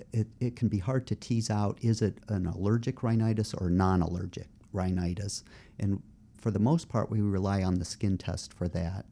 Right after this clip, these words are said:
because dust mite, pets, and certain molds can cause year-round symptoms. And if there's positivity there, then that would be the focus for the treatment. If the skin tests are negative,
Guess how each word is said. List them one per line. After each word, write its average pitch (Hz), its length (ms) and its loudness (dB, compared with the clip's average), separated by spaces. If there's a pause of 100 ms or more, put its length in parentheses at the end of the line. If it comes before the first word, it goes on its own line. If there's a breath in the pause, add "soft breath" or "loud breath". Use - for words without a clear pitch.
(140)
because 92 680 0
dust 117 280 0
mite, 123 360 2 (380 loud breath)
pets, - 480 2 (140)
and 92 280 -2
certain 107 380 0
molds 98 540 2 (220 loud breath)
can 107 140 2
cause 95 360 0
year-round 95 500 2
symptoms. 87 640 -8 (520 loud breath)
And 107 100 2
if 104 160 0 (160)
there's 104 240 -2
positivity 123 840 -2
there, 95 420 0
then 92 240 -2 (180)
that 98 300 -2
would 104 140 -2
be 101 100 0
the 90 120 -4
focus - 640 -6 (120)
for 87 180 -4
the 85 120 -4
treatment. - 500 -8 (920)
If 110 360 2 (240)
the 98 120 0
skin 160 300 0
tests 127 300 -4
are 98 60 2
negative, 101 540 2